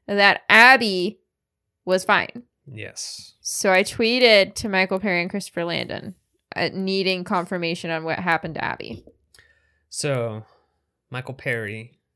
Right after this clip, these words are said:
Speaker 2: has a response. "We now know what happened to Abby.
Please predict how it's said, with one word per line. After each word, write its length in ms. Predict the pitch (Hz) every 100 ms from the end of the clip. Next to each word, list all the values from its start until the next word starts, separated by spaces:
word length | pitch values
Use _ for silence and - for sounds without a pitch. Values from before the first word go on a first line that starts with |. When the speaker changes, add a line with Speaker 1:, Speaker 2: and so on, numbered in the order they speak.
| _ _ _ -
Speaker 2:
has 140 | 117
a 60 | 117
response. 840 | 135 - 110 113 117 - - - _ _
"We 140 | 123 120
now 180 | 117
know 160 | 120 123
what 160 | 127 131
happened 460 | 127 117 120 123
to 120 | -
Abby. 500 | 127 131 127 110 127